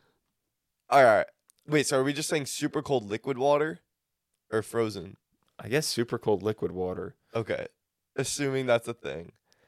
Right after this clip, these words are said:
Speaker 1: I think I would, this is difficult, but I think I'd do the cold. 'Cause, bro,
Speaker 2: It's hard
Speaker 1: imagine
Speaker 2: to
Speaker 1: boiling water going down your
Speaker 2: It's hard
Speaker 1: throat.
Speaker 2: to negate the consequences of either one. Like, imagine drinking boiling water.
Speaker 1: D-,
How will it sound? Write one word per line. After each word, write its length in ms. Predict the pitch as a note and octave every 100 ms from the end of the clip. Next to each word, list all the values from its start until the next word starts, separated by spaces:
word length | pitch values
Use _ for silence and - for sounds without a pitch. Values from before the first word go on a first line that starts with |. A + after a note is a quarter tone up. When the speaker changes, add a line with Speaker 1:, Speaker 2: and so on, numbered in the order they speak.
| _ _ _ _ _ _ _ _ _ _ -
Speaker 1:
I 200 | F#2+ C#3
think 320 | - E3+ -
I 240 | G#2+ A2+
would, 180 | A#2+ A#2 - _ _ _ - - - - - - -
this 140 | E3
is 80 | F#3+
difficult, 360 | B2 - A2+
but 100 | F#2+
I 40 | A2
think 160 | C3
I'd 120 | C3+ B2
do 100 | B2
the 80 |
cold. 440 | - A2+ G2 D#2+ - _ _ _ _ _ _ _ _
'Cause, 140 | - C#3
bro, 280 | D3 A2+ - -
Speaker 2:
It's 180 | F3+ D3
hard 280 | F3+ - -
Speaker 1:
imagine 140 | D3
Speaker 2:
to 40 | B2
Speaker 1:
boiling 460 | C3 C#3+ C#3 B2+
water 280 | G#2+ G#2+ G#2+
going 220 | G2+ G#2+
down 160 | G2 G2
your 80 | D#3+
Speaker 2:
It's 120 | -
hard 240 | D#3 E3+ F3
Speaker 1:
throat. 60 |
Speaker 2:
to 60 | G3+
negate 480 | D#3+ - A#2 A#2+ -
the 80 | C3
consequences 840 | - G2+ A2 B2 - B2 A#2+ A2+
of 100 | G#2
either 260 | G#2+ G2+ F#2
one. 320 | F#2 E2 F2 - - -
Like, 100 | C3+
imagine 340 | C#3 E3+ D4
drinking 640 | F#3 E3+ B2+ B2+ C#3 A#2 G2+
boiling 580 | - G#2+ G#2 A#2+ A#2+ G2+
water. 440 | F#2+ G2 G#2+ B2
Speaker 1:
D-, 140 | B2+